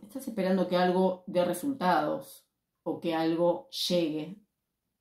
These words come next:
Y me dicen que estás cansado, que querés paz, ¿no? Como que estuvieras corriendo mucho y en realidad quisieras estar un poco tranquilo, tranquila.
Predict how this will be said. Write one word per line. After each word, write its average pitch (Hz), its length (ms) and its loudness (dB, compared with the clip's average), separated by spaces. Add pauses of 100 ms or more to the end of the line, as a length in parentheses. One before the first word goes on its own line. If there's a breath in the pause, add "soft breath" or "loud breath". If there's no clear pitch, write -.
(1040 soft breath)
Y 240 100 0
me 247 140 2
dicen 269 320 4
que 226 60 4
estás 233 260 0
cansado, 185 840 4
que 175 120 -4
querés 226 320 4
paz, - 800 -2
¿no? 196 440 0
Como 202 180 4
que 170 200 -4
estuvieras 226 460 0
corriendo 208 320 4
mucho 208 300 6
y 208 80 8
en 170 80 2
realidad 156 320 0
quisieras 180 420 -2
estar 170 220 -6
un 160 100 2
poco 156 180 -2
tranquilo, 151 480 -2
tranquila. - 640 -6